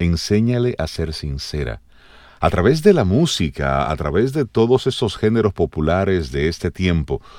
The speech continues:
lo que se está enseñándole a la mujer es que es,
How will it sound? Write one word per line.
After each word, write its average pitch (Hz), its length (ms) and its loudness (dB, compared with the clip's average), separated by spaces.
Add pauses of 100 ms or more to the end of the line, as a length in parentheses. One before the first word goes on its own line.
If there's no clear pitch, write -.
(120)
lo 82 100 0
que 92 80 -2
se - 100 -6
está 98 380 0
enseñándole 113 1040 2
a 71 140 -4
la 67 100 -2
mujer 69 420 0
es 90 140 -6
que 101 60 -4
es, - 340 -8